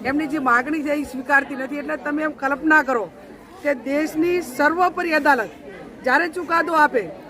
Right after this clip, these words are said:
એ પણ એક લોકશાહીમાં બેઠેલા લોકો એનો અમલ ના કરે તો સુપ્રીમ કોર્ટથી ઉપર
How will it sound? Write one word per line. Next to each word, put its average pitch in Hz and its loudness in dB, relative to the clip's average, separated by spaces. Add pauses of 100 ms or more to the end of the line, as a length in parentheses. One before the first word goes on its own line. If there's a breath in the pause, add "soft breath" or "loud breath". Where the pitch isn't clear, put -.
(380)
એ 330 0
પણ 349 2
એક 339 -4
લોકશાહીમાં 311 2
બેઠેલા 311 2
લોકો 269 0
એનો 302 2
અમલ 294 2
ના 294 2
કરે 302 -2
તો 311 -6
સુપ્રીમ 311 -6
કોર્ટથી 311 0
ઉપર 294 2